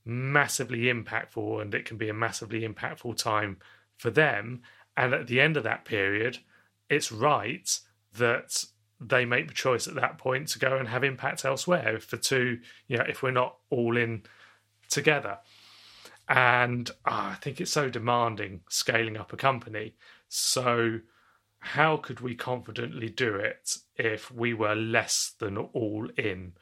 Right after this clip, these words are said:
So that's my first one. Stretch. This is because of all of my work with high performance in teams, world-class teams.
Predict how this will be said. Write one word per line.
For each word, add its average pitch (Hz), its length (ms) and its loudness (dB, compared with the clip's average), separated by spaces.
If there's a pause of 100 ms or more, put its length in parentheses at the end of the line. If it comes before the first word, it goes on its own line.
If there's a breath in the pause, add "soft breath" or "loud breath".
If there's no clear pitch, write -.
(1040 loud breath)
So - 160 2
that's 185 220 6
my 156 100 2
first 127 380 0
one. 127 320 0 (1040)
Stretch. - 960 0
This 131 220 0
is 117 160 -2
because 110 360 -2
of 107 120 -4
all 113 200 2
of 101 80 -6
my 104 180 2
work 104 480 0
with 104 420 0 (680 loud breath)
high 117 300 0
performance 113 640 -4
in 110 160 0
teams, 107 720 0 (360 loud breath)
world-class 110 880 2
teams. 104 600 -2